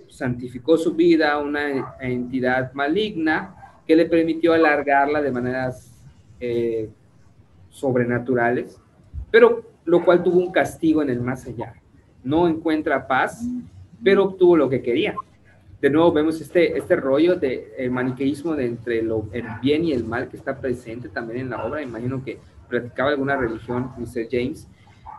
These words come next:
Pero bueno, él retoma el pasado, lo, lo reescribe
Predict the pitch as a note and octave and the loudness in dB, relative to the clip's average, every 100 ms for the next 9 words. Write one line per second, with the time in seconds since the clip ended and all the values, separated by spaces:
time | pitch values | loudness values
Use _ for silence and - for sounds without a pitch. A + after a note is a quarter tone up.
0 | - - C#3 C#3 E3 B2+ - _ C#3+ D3 | -14 0 2 4 2 0 -6 _ 0 0
1 | C#3 - _ D3 D#3+ E3 F#3 B3 B3 D#3 | 0 -12 _ 4 4 6 2 2 0 0
2 | - - F3+ E3+ A2 G2 G#2+ C3+ C3+ - | 0 -2 -4 -2 -4 -8 -4 2 2 0
3 | - C#3+ C#3+ C#3+ C#3 C3+ C3+ C3+ D3+ D3 | -4 0 2 4 4 4 2 2 2 0
4 | - - G3 F#3 C3+ | -2 -4 0 2 0